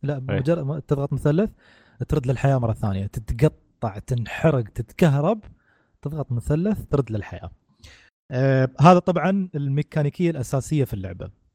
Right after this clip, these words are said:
Speaker 1: آه، اللعبة ت-، تتقدم فيها وتحل ألغازها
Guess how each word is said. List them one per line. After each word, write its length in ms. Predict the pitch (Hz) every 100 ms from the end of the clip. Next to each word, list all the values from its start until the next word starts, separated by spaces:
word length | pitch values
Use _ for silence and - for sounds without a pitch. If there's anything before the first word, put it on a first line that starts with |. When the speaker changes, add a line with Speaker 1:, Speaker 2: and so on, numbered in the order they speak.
| _ _ -
Speaker 1:
آه، 540 | 104 104 107 101 101 101 _ _ 127
اللعبة 540 | 127 151 139 139 120
ت-، 280 | - - 151 156 -
تتقدم 680 | 127 - 151 117 107 104 - -
فيها 280 | 151 110
وتحل 420 | 104 95 - 156 127
ألغازها 680 | 120 127 147 127 170 240